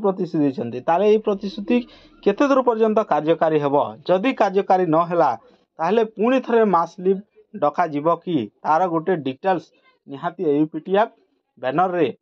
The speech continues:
ତାର ନିଜର ଲେଟର ପ୍ୟାଡରେ ସମସ୍ତଙ୍କୁ ଜଣେଇବା କଥା। ଆଉ ଯେତେ ଦିନ ପର୍ଯ୍ୟନ୍ତ ଏଇ ଦାବି ପୂରଣ ନ ହେଇଛି, ସେତେ ଦିନ ପର୍ଯ୍ୟନ୍ତ ଶିକ୍ଷକ ଧାରଣା ଚାଲୁ ରହିବା କଥା। ଯଦି ଅର୍ଡର ନ ମିଳିଛି, ଅର୍ଡର ନ ମିଳିବା ଯାଏଁ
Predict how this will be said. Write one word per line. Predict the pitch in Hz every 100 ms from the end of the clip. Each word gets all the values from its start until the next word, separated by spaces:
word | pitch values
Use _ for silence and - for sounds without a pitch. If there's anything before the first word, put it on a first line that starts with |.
| -
ତାର | 139 156
ନିଜର | 127 123 160 202 262 - -
ଲେଟର | 123 127 196
ପ୍ୟାଡରେ | 190 196 180 247 196 _ _
ସମସ୍ତଙ୍କୁ | - 143 151 170 147 143
ଜଣେଇବା | 127 127 147 160
କଥା। | 175 175 202 208 _ _ -
ଆଉ | 143 190 214 - _
ଯେତେ | 139 160 180 285
ଦିନ | 269
ପର୍ଯ୍ୟନ୍ତ | 262 214 196 208 202 220 233 -
ଏଇ | 165 175 240 254 -
ଦାବି | 139 151
ପୂରଣ | 165 156 151 151
ନ | 135 151
ହେଇଛି, | 143 135 - 226
ସେତେ | 214 196 196
ଦିନ | 220 233
ପର୍ଯ୍ୟନ୍ତ | 214 170 160 139 139
ଶିକ୍ଷକ | 113 - 160 - 180
ଧାରଣା | 143 127 123 170 269 _ _ _
ଚାଲୁ | 180 196 175
ରହିବା | 143 123 113
କଥା। | 117 - 117
ଯଦି | 131 170 180
ଅର୍ଡର | 135 143 147 123
ନ | 123 170
ମିଳିଛି, | 208 214 208 269 - - _
ଅର୍ଡର | 151 156 135
ନ | 127 175
ମିଳିବା | 214 220 214 202
ଯାଏଁ | 208 247